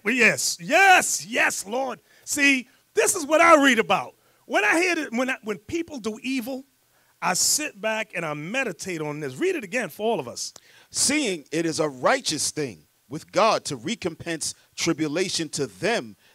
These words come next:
Speaker 2: that trouble you."
Speaker 1: I want you, see, y'all don't understand, some of y'all don't understand the character, the nature of the Most High God. It says, "Seeing it is a righteous thing with God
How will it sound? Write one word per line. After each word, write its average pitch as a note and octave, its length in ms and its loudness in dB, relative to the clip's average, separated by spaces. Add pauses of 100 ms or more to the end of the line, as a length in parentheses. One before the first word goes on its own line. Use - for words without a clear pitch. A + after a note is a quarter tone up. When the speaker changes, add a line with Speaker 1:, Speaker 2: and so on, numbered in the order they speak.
(120)
Speaker 2:
that C3 220 -4
trouble C#3+ 500 -2
you." F2 160 -16
Speaker 1:
I D4+ 100 0
want F4+ 200 -4
you, - 180 -6
see, D4+ 260 -2
y'all D#4 180 -2
don't D#4+ 100 -4
understand, A3+ 640 -8
some - 220 -8
of G3+ 60 -8
y'all A#3+ 100 0
don't G#3+ 100 -4
understand F#3+ 380 -8
the D#3 40 -6
character, F#3+ 520 -6
the C#3 120 -12
nature E3+ 400 -10
of C#3 80 -16
the C#3+ 80 -14
Most D#3 260 -6
High C3 180 -4
God. A2 380 -12
It G3 100 -6
says, E3 280 -8
"Seeing A3+ 520 -8
it F#3+ 160 -4
is D#3+ 160 -6
a D3 160 -4
righteous D#3+ 800 -4
thing B2 460 -10
with G#3 240 -12
God C#4 340 -4